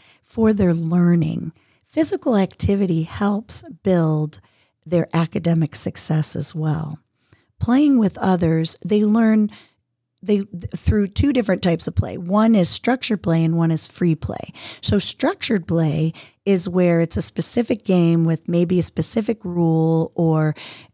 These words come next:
and, and so on. And they learn to follow directions and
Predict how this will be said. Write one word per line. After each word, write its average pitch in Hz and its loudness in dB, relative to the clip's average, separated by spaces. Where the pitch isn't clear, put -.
and, 156 0
and 160 2
so 277 0
on. 160 2
And 170 0
they 170 2
learn 214 2
to 160 -2
follow 233 0
directions 170 0
and 156 2